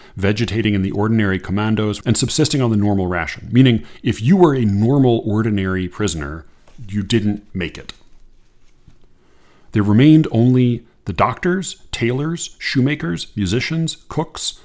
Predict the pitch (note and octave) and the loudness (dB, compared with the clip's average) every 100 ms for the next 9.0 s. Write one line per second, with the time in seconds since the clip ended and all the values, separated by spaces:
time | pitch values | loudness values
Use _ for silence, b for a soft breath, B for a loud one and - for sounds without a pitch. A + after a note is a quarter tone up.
0 | B G2+ C3 C#3 C#3+ B2+ F#2 G#2 G#2 - | B 0 0 -2 -4 -6 -6 -6 -4 -4
1 | D3+ - C#3 C#3 - B - - A#2 A#2+ | -6 -6 -4 -4 -4 B -16 -6 0 0
2 | A2 - G#2 C#3 C3+ C3 B2 G#2+ A#2 G2 | 0 -4 -4 -4 -2 -4 -4 -6 -4 -4
3 | - C3+ C3 B2 A2+ - A2+ A2 - B | -4 -2 -2 -2 -4 -4 -4 -4 -10 B
4 | B B2 C3 B2+ B2 - C3 E3+ D#3 C3 | B -2 0 2 0 0 -4 -2 0 2
5 | A2 G2+ - F#2+ F#2 G#2 - - G2 F2 | 0 -2 -2 -2 -2 -4 -6 -10 -8 -2
6 | B2+ A#2 F#2 F#2+ - G#2+ - C#3 C#3 C#3 | 0 2 0 -4 -6 -8 0 4 4 2
7 | - C#3 B2+ A2 G#2+ G#2 G2 A#2+ F#2 E2 | 2 2 2 0 0 0 -2 -4 -4 -6
8 | F2 - G2 F#2 - D#3+ F3+ D#2 F2+ B2+ | -6 -4 -2 0 0 0 0 0 -4 -8